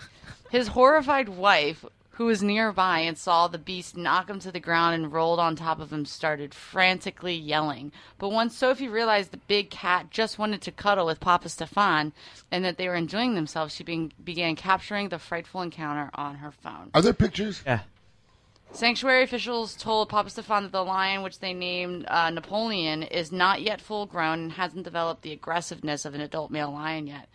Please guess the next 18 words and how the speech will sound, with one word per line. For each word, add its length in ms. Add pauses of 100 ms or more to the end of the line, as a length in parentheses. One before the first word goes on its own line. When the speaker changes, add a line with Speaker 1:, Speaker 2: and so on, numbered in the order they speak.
(460)
Speaker 1:
"He 140
just 240
saw 180
me 140
as 100
a 60
big 240
playful 400
toy," 400
said 260
Papa 300
Stefan. 600 (2250)
<laughs> 80 (600)
So, 1120 (480)
he 180
wrestled 380
a 40
lion. 440